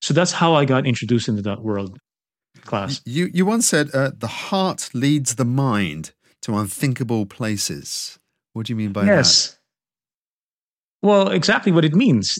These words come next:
Speaker 1: that, uh, in many ways, I, I, I think I, I must have written that when I was twelve or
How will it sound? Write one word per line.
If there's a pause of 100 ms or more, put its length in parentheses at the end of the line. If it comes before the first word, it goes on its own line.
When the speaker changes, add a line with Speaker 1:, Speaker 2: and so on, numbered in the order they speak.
Speaker 1:
that,
uh, (100)
in
many
ways,
I, (340)
I, (120)
I
think
I,
I
must
have
written
that
when
I
was
twelve
or